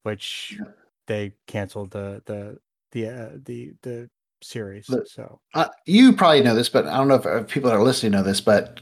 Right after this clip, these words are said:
Speaker 2: cartoons were actually originally invented to sell toys. It wasn't the other way around. Toys,
Speaker 1: Right.
Speaker 2: peop-, they wanted to sell toys, and the only way they could sell 'em is by creating cartoons,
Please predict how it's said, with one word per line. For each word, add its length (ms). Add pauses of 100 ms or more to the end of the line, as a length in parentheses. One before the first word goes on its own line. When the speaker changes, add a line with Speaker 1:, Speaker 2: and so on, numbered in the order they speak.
Speaker 2:
cartoons 540
were 120
actually 640
originally 440
invented 480
to 140
sell 400
toys. 440
It 100
wasn't 260
the 100
other 160
way 140
around. 380 (520)
Toys, 600
Speaker 1:
Right. 100
Speaker 2:
peop-, 240
they 80
wanted 240
to 80
sell 180
toys, 500
and 160
the 40
only 120
way 60
they 120
could 100
sell 220
'em 80
is 120
by 140
creating 420
cartoons, 920